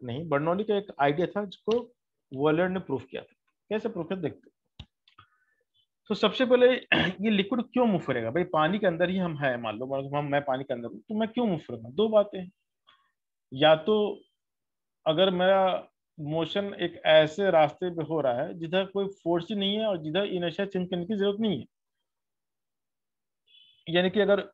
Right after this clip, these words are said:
मेरी speed maintain कर दो तो मैं इनर्शिया से मूव कर सकता हूँ, लेकिन यहाँ पे तो लफड़ा है भाई, तुम वर्टिकली मूव करोगे तो gravity का तो effect लगेगा ही लगेगा, है कि नहीं?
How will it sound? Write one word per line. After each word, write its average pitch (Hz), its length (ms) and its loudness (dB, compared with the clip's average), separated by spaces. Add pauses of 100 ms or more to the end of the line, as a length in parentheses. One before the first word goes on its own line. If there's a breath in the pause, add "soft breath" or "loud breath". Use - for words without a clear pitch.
(240)
मेरी 180 300 4
speed 196 220 -4
maintain 190 360 0
कर 165 120 2
दो 190 260 -10 (120)
तो 190 60 -6
मैं 214 240 -6
इनर्शिया 185 480 4
से 214 120 -2
मूव 196 140 -2
कर 180 160 -2
सकता - 300 -8
हूँ, - 140 -20
लेकिन 151 460 2
यहाँ 139 300 -4
पे - 120 -16
तो 220 100 -8
लफड़ा 214 320 -6
है 185 100 -12 (760)
भाई, - 280 -6
तुम 240 160 2
वर्टिकली 156 400 4
मूव 226 100 2
करोगे 233 320 2
तो 233 100 -4
gravity 175 460 2
का 233 100 -2
तो 240 120 -4
effect 220 320 -6
लगेगा 214 220 0
ही 254 80 0
लगेगा, 240 320 -6 (1800)
है 175 60 -2
कि 233 80 -6
नहीं? 165 180 -6